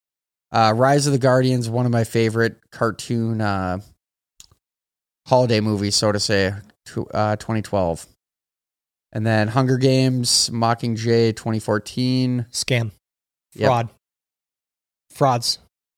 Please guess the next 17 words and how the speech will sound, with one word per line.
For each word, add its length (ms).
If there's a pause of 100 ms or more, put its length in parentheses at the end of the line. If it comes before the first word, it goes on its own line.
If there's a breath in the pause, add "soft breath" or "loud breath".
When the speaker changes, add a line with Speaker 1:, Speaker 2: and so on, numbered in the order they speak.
(540)
Speaker 1:
Uh, 260
dude, 160
Speaker 2:
Battle 160
Speaker 1:
li- 60
Speaker 2:
Royale. 320
Watch 300
Battle 260
Royale. 440 (240)
Speaker 1:
<laughs> 20
Speaker 2:
And 760
you're 120
gonna, 200 (280)
you're 160
gonna 140
hate 240
that 220
series. 420